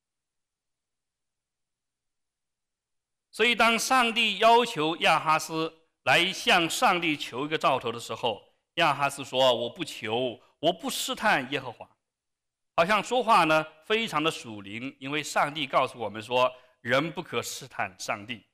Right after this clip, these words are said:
啊，所以他说：“我不试探耶和华。”那我们要知道什么是试探上帝，什么是试验上帝，什么是试探上帝。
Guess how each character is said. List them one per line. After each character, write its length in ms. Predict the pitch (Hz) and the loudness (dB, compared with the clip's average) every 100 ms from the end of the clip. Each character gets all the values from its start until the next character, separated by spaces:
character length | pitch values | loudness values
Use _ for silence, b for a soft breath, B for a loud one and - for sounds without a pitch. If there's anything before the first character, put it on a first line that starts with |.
| - | -6
啊， 220 | 107 95 _ _ _ - | -4 -6 _ _ _ -8
所 120 | 180 | -6
以 40 | |
他 120 | 165 165 | 0 0
说 120 | 165 | 0
：“我 100 | 117 | -4
不 180 | - 180 | -8 -8
试 160 | - | -8
探 280 | - 139 104 113 | -6 -6 -6 -12
耶 80 | |
和 100 | 107 | -14
华。” 140 | 104 _ _ _ _ _ _ | -16 _ _ _ _ _ _
那 220 | 160 147 | 0 0
我 80 | 131 | 0
们 120 | 127 | 0
要 60 | 156 | -2
知 120 | 151 | 0
道 160 | 160 131 | 0 0
什 200 | - 127 | -2 -6
么 120 | 185 | -6
是 140 | - | -6
试 420 | 151 - - 202 120 | -10 -10 -8 -10 -6
探 220 | 127 101 | -8 -6
上 200 | - 95 95 | -8 -10 -14
帝， 100 | _ _ _ _ _ _ _ _ _ _ _ _ _ _ _ _ _ _ | _ _ _ _ _ _ _ _ _ _ _ _ _ _ _ _ _ _
什 140 | - | 0
么 100 | 269 | 0
是 560 | 247 262 196 127 - _ _ _ | 2 2 2 0 -10 _ _ _
试 440 | - - - 254 156 | -8 -6 -6 -4 -2
验 200 | 160 127 | -2 -2
上 260 | 143 113 104 | -2 -4 -6
帝， 140 | 98 _ _ _ _ _ | -18 _ _ _ _ _
什 120 | - | -8
么 80 | 233 | -4
是 120 | 247 | -2
试 260 | 233 - - | -4 -4 -8
探 220 | - 147 | -4 -4
上 240 | 120 113 | -4 -8
帝。 80 | 98 | -10